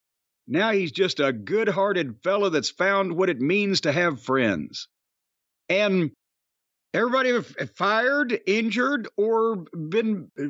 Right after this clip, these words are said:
made meaningless by the ridiculous booking and or just being involved in stupid shit. So, no, there's no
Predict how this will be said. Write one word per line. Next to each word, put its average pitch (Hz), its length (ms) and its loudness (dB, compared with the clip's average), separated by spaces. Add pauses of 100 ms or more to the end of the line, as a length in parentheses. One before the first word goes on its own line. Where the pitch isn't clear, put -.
(220)
made 185 320 2
meaningless 233 680 0
by 208 640 0 (160)
the 180 120 0
ridiculous 208 680 0
booking 196 480 0
and 190 240 2
or 196 300 2
just 185 420 -2 (140)
being 208 220 0
involved 190 420 0
in 151 80 -2
stupid 143 600 0
shit. - 520 -2 (1300)
So, 208 540 0 (840)
no, 277 300 2
there's 208 240 0
no 220 420 0